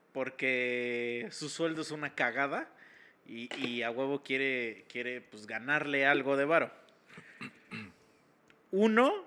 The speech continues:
lo hace, pues, porque no quiere hacer el trámite que no sabe si realmente el trámite que le están diciendo que haga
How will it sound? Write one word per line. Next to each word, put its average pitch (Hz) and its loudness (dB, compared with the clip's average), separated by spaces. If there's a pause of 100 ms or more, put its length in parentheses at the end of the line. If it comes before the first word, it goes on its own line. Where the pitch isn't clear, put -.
lo 143 4
hace, 165 4
pues, - -8
porque 131 -4
no 143 -6
quiere 147 0
hacer 139 -2
el 139 -2
trámite 151 2
que 214 4 (500)
no 165 0
sabe 202 4
si 151 -4
realmente 156 0
el 127 -8
trámite 156 0
que 117 -6
le 113 -8
están 143 -8
diciendo 139 -8
que 139 2
haga 143 0